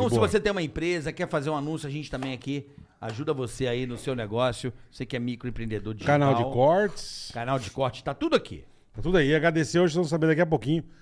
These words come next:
Speaker 2: Você que tá afim de ter um trampo sensacional,
Speaker 1: É.
Speaker 2: Kenzie Academy, já, já.
Speaker 1: Kenzie Academy.
Speaker 2: Ah, não sei o que eu vou fazer da vida.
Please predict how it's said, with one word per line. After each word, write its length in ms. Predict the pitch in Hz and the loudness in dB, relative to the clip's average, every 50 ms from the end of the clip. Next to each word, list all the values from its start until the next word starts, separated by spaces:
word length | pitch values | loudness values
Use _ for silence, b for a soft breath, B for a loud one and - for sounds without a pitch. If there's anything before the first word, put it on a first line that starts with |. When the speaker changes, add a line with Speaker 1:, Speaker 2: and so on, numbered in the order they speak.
| b b b b b b b b b b | b b b b b b b b b b
Speaker 2:
Você 360 | - - - - - 175 202 208 | -14 -10 -8 0 6 6 6 6
que 100 | - - | 4 -2
tá 160 | - 202 175 | -2 0 0
afim 400 | 139 - - 143 139 120 104 90 | 0 0 -2 0 0 0 0 -2
de 160 | 87 107 110 | -4 -6 -8
ter 160 | 107 - 135 | -4 -2 0
um 160 | 139 143 139 | 0 0 0
trampo 480 | - - - 120 123 117 107 - 107 101 | -4 -4 -2 0 0 0 0 -4 -8 -10
sensacional, 1300 | - - - - - 160 190 202 175 - - - 156 151 107 - - 151 113 98 101 107 123 127 113 92 82 | -10 -10 -10 -4 -2 -2 -2 -2 -4 -6 -6 -6 -6 -6 -6 -8 -6 -4 -4 -4 -4 -4 -4 -4 -4 -6 -8
Speaker 1:
É. 220 | 107 104 101 90 82 - - - - _ _ _ _ _ _ _ _ _ _ _ | -10 -10 -10 -10 -12 -16 -20 -20 -20 _ _ _ _ _ _ _ _ _ _ _
Speaker 2:
Kenzie 520 | - 160 170 175 180 165 135 139 156 151 | 0 2 2 2 2 0 0 -2 -4 -4
Academy, 640 | 127 127 - - - 104 95 87 82 92 87 90 80 69 73 | -4 -6 -10 -6 -6 -6 -6 -4 -6 -10 -12 -12 -14 -14 -12
já, 240 | 87 104 127 135 131 | -6 -2 0 0 0
já. 240 | 101 87 82 80 - - _ | -2 -4 -6 -10 -12 -18 _
Speaker 1:
Kenzie 500 | - 226 262 285 277 269 240 190 147 185 | -10 -8 -6 -6 -4 -6 -6 -4 0 0
Academy. 560 | 160 - - 147 139 143 143 147 147 151 151 143 | 0 0 0 -2 -2 0 0 -2 -4 -4 -4 -4
Speaker 2:
Ah, 360 | 202 247 294 311 320 320 320 302 | -4 -2 0 2 2 4 4 2
não 140 | 302 269 | 2 0
sei 160 | - - 269 269 | 0 -2 -4 -4
o 40 | |
que 60 | - 262 | -2 -2
eu 60 | 262 | -2
vou 120 | 254 247 202 | -2 -2 -2
fazer 300 | 185 233 220 196 233 226 | -2 -4 -4 -4 -6 -4
da 200 | 202 214 175 143 | -2 -2 -4 -4
vida. 360 | 127 139 190 226 220 185 | -4 -8 -8 -8 -6 -6